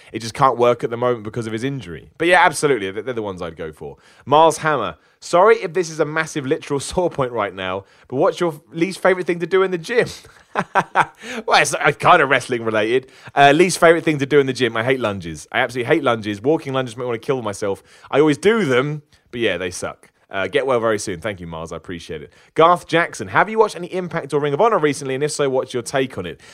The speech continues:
I'm trying to watch more Impact 'cause everyone's saying good things, and I feel like, given my job, I should be aware of it. So I catch it when I can.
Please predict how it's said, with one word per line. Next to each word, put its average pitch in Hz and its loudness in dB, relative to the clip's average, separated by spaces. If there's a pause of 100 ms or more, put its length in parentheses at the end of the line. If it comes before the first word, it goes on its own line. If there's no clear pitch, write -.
(100)
I'm 160 0
trying 262 6
to 277 6
watch 240 8
more 185 4
Impact 151 -2
'cause 135 -4
everyone's 147 2
saying 139 -2
good - 0
things, 113 -4
and 120 0
I 120 -2
feel 127 4
like, 117 4 (280)
given 156 4
my 147 6
job, 135 6
I 135 6
should 123 -4
be 123 2
aware 120 4
of 92 -2
it. 101 -4
So 131 -4
I 123 0
catch 160 -6
it 165 -8
when 151 -4
I 147 -2
can. 143 -2